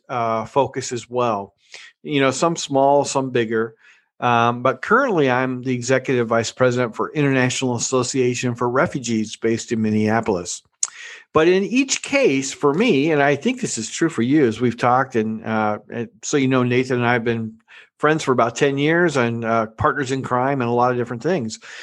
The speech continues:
But for, uh, you know, for me, and I think for you as well, there's a passionate desire to make a, a tangible difference in,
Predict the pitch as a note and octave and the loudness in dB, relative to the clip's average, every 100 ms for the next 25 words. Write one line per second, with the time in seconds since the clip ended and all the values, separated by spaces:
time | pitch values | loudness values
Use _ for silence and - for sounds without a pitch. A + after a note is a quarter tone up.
0 | - - C3+ C#3+ - D#3 D3 C3 C#3 B2+ | -20 -6 0 0 0 2 4 2 -2 0
1 | C#3+ - F#3 E3 - D#3 D3+ G#3+ A3 D3 | 0 0 2 2 2 2 2 2 2 2
2 | E3+ E3 D#3 E3 D#3 F3 F#3+ D#3+ C3+ C3+ | 0 0 0 2 0 0 0 2 0 0
3 | B2 - - - D4+ - A3+ G#3 D3+ D3 | -4 -4 -2 -4 -4 -4 -6 -6 -8 -8
4 | C3+ F3 A3 A3 C3 F2+ - _ - - | -6 -4 -4 -4 -6 -10 -18 _ -20 -20
5 | _ D#3 D#3 D#3 C#3+ - D#3+ D3+ - A3 | _ -2 0 0 -2 -2 -4 -2 0 2
6 | G#3 F3+ C#3 D3+ F#3 B2+ A2+ B2+ C3+ | 2 0 2 2 2 0 -2 -6 -8